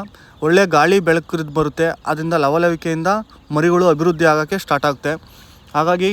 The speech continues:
ಯಾರ್ಯಾರು ನಾಟಿ ಕೋಳಿ ಸಾಗಾಣಿಕೆ ಮಾಡೋರು ಇದ್ದೀರಾ, ಎಲ್ರೂ ಮಾರ್ನಿಂಗ್ ಟೈಮ್ ರೆಗ್ಯುಲರ್ ಬಿಡಲೇಬೇಕು ಎರಡು ಅವರು. ಮಾರ್ನಿಂಗ್ ಇಲ್ಲ ಆಗಲ್ಲ ಅಂತಂದರೆ ಸಂಜೆ ಟೈಮ್ ಆದರೂ ಆಚೆ ಬಿಡಲೇಬೇಕು. ಆಚೆ ಬಿಡೋದ್ರಿಂದನೇ ನಮಗೆ ಯಾವುದೇ ಥರ ಸ್ಮೆಲ್ ಬರೋದು, ಯಾವುದೇ ಥರ ಹುಳ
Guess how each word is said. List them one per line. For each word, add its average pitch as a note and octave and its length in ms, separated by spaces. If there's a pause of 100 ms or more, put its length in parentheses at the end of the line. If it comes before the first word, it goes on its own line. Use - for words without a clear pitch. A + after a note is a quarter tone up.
ಯಾರ್ಯಾರು G3 380
ನಾಟಿ E3+ 220
ಕೋಳಿ F#3+ 240
ಸಾಗಾಣಿಕೆ E3+ 400
ಮಾಡೋರು E3 260
ಇದ್ದೀರಾ, D3+ 220 (160)
ಎಲ್ರೂ D#3 220 (1160)
ಮಾರ್ನಿಂಗ್ F#3+ 380
ಟೈಮ್ A3 160 (560)
ರೆಗ್ಯುಲರ್ G3 480
ಬಿಡಲೇಬೇಕು E3 560
ಎರಡು C#3 220
ಅವರು. C#3 220 (480)
ಮಾರ್ನಿಂಗ್ F#3+ 420
ಇಲ್ಲ F#3 180
ಆಗಲ್ಲ F3+ 240 (160)
ಅಂತಂದರೆ E3+ 340 (120)
ಸಂಜೆ D#3+ 260
ಟೈಮ್ F#3 180
ಆದರೂ F#3 200
ಆಚೆ D#3+ 220
ಬಿಡಲೇಬೇಕು. C#3 460 (460)
ಆಚೆ E3 200 (160)
ಬಿಡೋದ್ರಿಂದನೇ A3 580 (120)
ನಮಗೆ G3+ 260 (520)
ಯಾವುದೇ F#3 300
ಥರ F#3+ 80 (120)
ಸ್ಮೆಲ್ E3+ 340
ಬರೋದು, E3+ 300 (480)
ಯಾವುದೇ F3 200 (100)
ಥರ E3+ 100 (240)
ಹುಳ D#3+ 140